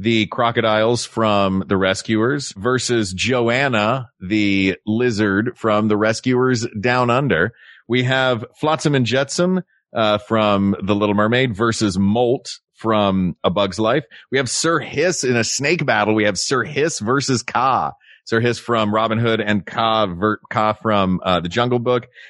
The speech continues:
And of course, in our bird battle, Diablo versus Iago. Uh, Diablo from Sleeping Beauty and Iago,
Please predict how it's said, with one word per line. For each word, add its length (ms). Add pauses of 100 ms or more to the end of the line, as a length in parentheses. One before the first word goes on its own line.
(160)
And 240
of 80
course, 300
in 80
our 100
bird 400
battle, 460 (380)
Diablo 1000
versus 680 (100)
Iago. 880 (360)
Uh, 160
Diablo 540
from 600
Sleeping 380
Beauty 320
and 300 (100)
Iago, 640